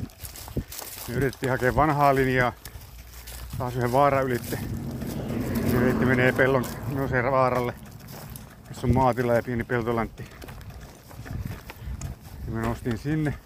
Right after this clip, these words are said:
Kierrettiin se maatila metsän puolelta.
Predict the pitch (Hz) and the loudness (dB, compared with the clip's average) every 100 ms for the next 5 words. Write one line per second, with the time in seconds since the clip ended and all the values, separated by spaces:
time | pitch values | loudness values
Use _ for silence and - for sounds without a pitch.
0 | - - - - - - - - - - | -16 -18 -14 -16 -16 -18 -14 -14 -14 -10
1 | - - - - - - - - - - | -10 -10 -10 -10 -10 -8 -8 -6 -2 0
2 | - - 135 131 123 120 117 117 - - | 0 0 2 2 2 -2 -2 -2 -6 -10
3 | - - - - - - - - - - | -12 -10 -6 -6 -6 -4 -2 -4 -4 -6
4 | - - - - - - - - - - | -6 -6 -6 -8 -10 -8 -6 -4 -4 -6
5 | - - - - - - - - - - | -10 -18 -18 -12 -8 -8 -10 -12 -8 -6
6 | - 135 139 131 131 117 - - - - | -4 2 6 6 6 4 2 -4 -6 -6
7 | - - - - - - - - - - | -6 -4 -4 -2 -2 -4 -8 -6 -4 -2
8 | - - - - - - - - - - | 0 2 2 2 0 0 -2 -2 -6 -6
9 | 131 160 135 156 156 | -4 0 4 4 4